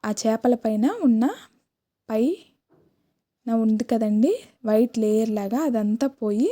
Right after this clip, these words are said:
చేపలు తెల్లగా వచ్చేస్తాయి. అంతవరకు క్లీన్ చేసుకోవాలి. ఇప్పుడు నేను చూపించే విధంగానే ఒక ఫ్-, ఫోర్ ఫైవ్ టైమ్స్ చేసుకోవాలండి. అప్పుడే చేపలు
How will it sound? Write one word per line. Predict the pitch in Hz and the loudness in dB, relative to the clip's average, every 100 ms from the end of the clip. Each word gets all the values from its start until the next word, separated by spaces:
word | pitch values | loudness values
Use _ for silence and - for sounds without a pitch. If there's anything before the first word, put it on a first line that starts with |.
| 508 | -4
చేపలు | - 226 - 254 | -6 -6 -4 -6
తెల్లగా | - 220 214 226 233 | -2 -2 0 0 0
వచ్చేస్తాయి. | 208 196 202 190 - 339 508 | -2 -4 -8 -8 -6 -8 -2
అంతవరకు | 262 220 214 208 - 247 | 0 2 0 -2 -4 0
క్లీన్ | 247 220 220 | 4 4 4
చేసుకోవాలి. | 202 - - 196 196 285 523 _ _ _ _ _ _ | 0 -2 -8 -6 -2 -2 -4 _ _ _ _ _ _
ఇప్పుడు | _ 247 247 | _ 0 6
నేను | 240 233 233 | 6 6 2
చూపించే | 247 240 247 240 233 | 2 0 2 2 2
విధంగానే | 214 214 208 208 233 480 | 0 -2 -4 -2 -2 0
ఒక | 349 - 415 - _ - | -4 -2 -6 -6 _ -18
ఫ్-, | - - _ | -16 -16 _
ఫోర్ | - 247 240 | 0 2 4
ఫైవ్ | 240 220 | 2 4
టైమ్స్ | 214 247 320 | 6 6 4
చేసుకోవాలండి. | - 220 - - 214 202 202 208 427 - _ _ _ _ - | 2 2 2 -4 -4 -4 -2 0 0 -4 _ _ _ _ -12
అప్పుడే | 208 - 240 440 | -10 -2 -2 -2
చేపలు | - 240 220 233 294 | -4 -6 -4 -2 -2